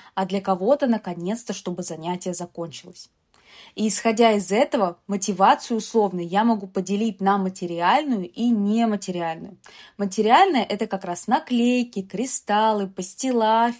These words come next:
фишки, печать в блокнот. В общем, что-то такое, что можно пощупать и забрать себе. Нематериальное — это в первую очередь обретение новых знаний,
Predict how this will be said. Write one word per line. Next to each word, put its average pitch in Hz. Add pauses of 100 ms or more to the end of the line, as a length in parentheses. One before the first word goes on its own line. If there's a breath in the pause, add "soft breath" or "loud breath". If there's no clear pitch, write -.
фишки, 220
печать 214
в 190
блокнот. 202 (320 loud breath)
В 202
общем, 214
что-то 220
такое, 208
что -
можно 196
пощупать 240
и 180
забрать 180
себе. 180 (640 soft breath)
Нематериальное — 208
это 185
в -
первую 233
очередь 190
обретение 180
новых 175
знаний, 180